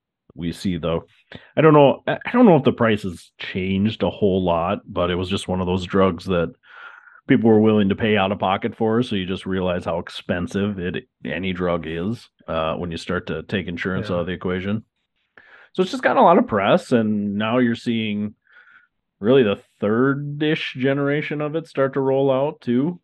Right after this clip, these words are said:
Speaker 1: Um, so we'll probably hear even more about it, uh, as they're
Speaker 2: Yeah.
Speaker 1: starting to kinda combine and adjust how they do these meds. Like any med, you start adding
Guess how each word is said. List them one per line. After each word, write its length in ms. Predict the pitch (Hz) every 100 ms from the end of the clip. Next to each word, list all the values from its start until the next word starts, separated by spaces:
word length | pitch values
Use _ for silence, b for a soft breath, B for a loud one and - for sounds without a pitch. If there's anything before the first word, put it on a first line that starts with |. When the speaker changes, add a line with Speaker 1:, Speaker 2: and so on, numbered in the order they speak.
| -
Speaker 1:
Um, 600 | 107 101 95 92 92 95
so 340 | - 101 92 92
we'll 140 | 92
probably 280 | 90 98 95
hear 200 | 101 98
even 180 | 95 90
more 380 | 90 90 92
about 320 | 127 110 107 151
it, 200 | 208 _ _ -
uh, 440 | 90 82 78 - 101
as 120 | 107
they're 100 | 123
Speaker 2:
Yeah. 60 |
Speaker 1:
starting 240 | 107 98 98
to 120 | 87
kinda 320 | - 120 98
combine 680 | - 113 87 78 85 95 101
and 180 | 85 76 -
adjust 640 | 85 73 85 80 85 -
how 220 | - 90
they 120 | 85 90
do 220 | 90 90
these 180 | 95 85
meds. 440 | 80 78 98 113
Like 180 | 87 85
any 140 | 90
med, 340 | 82 85 82 98
you 80 |
start 240 | 98 95 87
adding 380 | 90 85 87